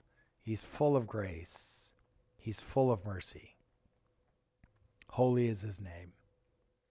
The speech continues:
He goes on to say in verse ten, "Your kingdom come."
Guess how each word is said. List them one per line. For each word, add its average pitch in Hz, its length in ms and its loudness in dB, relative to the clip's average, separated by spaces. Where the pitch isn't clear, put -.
He 123 100 0
goes 131 140 8
on 139 160 4
to 123 60 -4
say 147 200 2
in 139 80 0
verse 143 220 6
ten, 156 300 2
"Your 156 480 8
kingdom 160 640 2
come." 92 560 -2